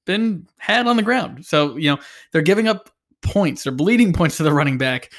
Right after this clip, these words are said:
So I think Kenyon Drake has a nice breakout performance for, you know, uh, two thousand twenty. He, again, he's not, he's not been who we, who we drafted him to be, but I think this is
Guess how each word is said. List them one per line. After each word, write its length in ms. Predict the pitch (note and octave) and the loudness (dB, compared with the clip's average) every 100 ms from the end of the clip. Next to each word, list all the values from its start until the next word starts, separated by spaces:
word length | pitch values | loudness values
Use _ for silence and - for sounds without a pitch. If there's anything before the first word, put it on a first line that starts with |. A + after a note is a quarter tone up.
| - | -20
So 140 | - F3 | -4 -2
I 40 | |
think 220 | F3 D4 | 2 0
Kenyon 260 | D4 C#4+ A#3 | 2 2 2
Drake 280 | E3 G3+ G#3 | 2 0 2
has 180 | F3+ E3 | 0 0
a 40 | |
nice 340 | D#3+ E3 G3+ - | 0 0 0 -2
breakout 540 | C#3 D#3+ E3+ E3 D3+ | -4 -2 -2 -2 -2
performance 560 | D3 - D3 C#3+ C#3+ - | -6 -2 0 2 0 -2
for, 300 | C#3+ C3+ C3+ C#3 - _ | -2 -2 -4 -12 -20 _
you 100 | D3 | -4
know, 140 | C3 - - _ - | -4 -8 -20 _ -6
uh, 200 | C3 B2+ | -2 -2
two 180 | - E3+ | 0 2
thousand 320 | D3 C#3 C3 | 2 2 0
twenty. 260 | - C#3 - - _ | 0 0 -2 -14 _
He, 340 | - F3+ - D#3+ | -2 -2 0 -4
again, 260 | D3+ D#3+ | 0 -2
he's 180 | A#2+ C3 | 0 0
not, 280 | D3 D#3 D#3+ - | 2 2 -2 -4
he's 160 | D3+ | -2
not 200 | D3+ D3+ | -2 0
been 200 | D3 D3 C3 | 2 2 2
who 140 | C#3 | 0
we, 400 | C3 B2 A#2 C3 | 2 0 -2 -2
who 80 | C#3+ | 0
we 120 | C3 | 0
drafted 380 | B2+ B2+ B2 C3 | 0 -2 -2 -4
him 120 | B2+ | -4
to 120 | B2 | -4
be, 220 | B2 B2+ B2 | -2 -2 -2
but 140 | - | -6
I 60 | B2+ | -8
think 300 | - C3+ B2 | -6 -6 -4
this 180 | B2+ - | -6 -6
is 180 | B2 | -6